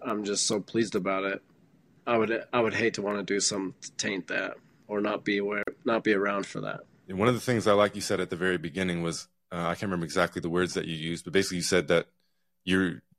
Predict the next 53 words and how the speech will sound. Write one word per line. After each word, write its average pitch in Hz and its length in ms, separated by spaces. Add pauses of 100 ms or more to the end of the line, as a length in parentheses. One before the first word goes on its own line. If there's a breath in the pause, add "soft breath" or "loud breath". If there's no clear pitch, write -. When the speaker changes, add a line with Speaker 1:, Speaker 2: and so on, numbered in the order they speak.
(260)
Speaker 2:
you 98 100
didn't 104 180
want 95 180
your 87 80
story 95 320
to 87 60
be 87 120
that, 85 260
you 85 80
wanted 87 300
your - 80
story 87 240
to 82 60
be 80 120
something, 80 460
something 85 380
different. 87 380 (480)
And 92 80
I 87 40
think 120 200
the 101 80
powerful 110 380
part 95 220
of 85 80
that 90 240
is 87 340 (460)
the 90 100
ability 95 380
to 82 60
choose 92 320
your 87 120
own 85 180
story. 87 520 (560)
Um, 87 220
oftentimes, 101 600
you 98 60
know, 90 160
relapses 95 600
or 87 60
using 87 360
or 87 80
whatever, 90 320
it's - 180
circumstantial, 101 800
right? 90 200
You 90 100
were 90 100
in 90 140
this 85 140
place 95 420
and 87 100
it - 80
happened, 87 460